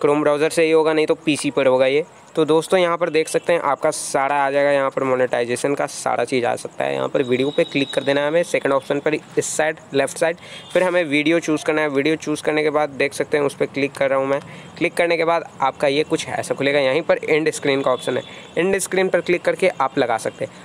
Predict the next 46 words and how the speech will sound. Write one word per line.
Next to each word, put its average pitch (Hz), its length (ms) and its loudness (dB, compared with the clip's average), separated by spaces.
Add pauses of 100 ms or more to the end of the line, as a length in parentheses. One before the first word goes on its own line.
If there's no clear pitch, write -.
(160)
आई 180 220 2
button 220 260 0
का 214 120 0
भी 202 140 0
आपको 185 260 0
यहीं 156 180 4
पर 156 140 2
बता 156 220 0
देता 156 180 0
हूँ, 160 100 2
यहाँ 143 140 2
पर 156 120 -2 (160)
card 127 220 0
लगा 113 220 0
सकते - 260 -6
हैं। - 260 -8 (200)
इसके 180 380 0
बाद 131 460 -4
दोस्तों, 110 360 0 (520)
आपका 123 320 -2
वीडियो 151 340 2
जो 156 120 2
है 170 180 0
ज़्यादा 123 320 0
से 131 160 -6
ज़्यादा 127 320 0
रैंक 117 460 -2
करेगा 113 300 2
दोस्तों, 110 280 0 (160)
और 170 100 0
एक 156 300 0
समय 131 360 0
बनाएं 143 280 -2
अपने 151 280 -2
वीडियो 151 260 0
अपलोड 160 340 0
करने 165 220 0
के 170 100 -4
लिए, 180 80 0
ताकि 156 560 -4 (220)
ज़्यादा 123 320 0
से 139 140 -4
ज़्यादा 127 300 0
रैंक 127 340 0
करे 143 180 2
वीडियो, 139 300 0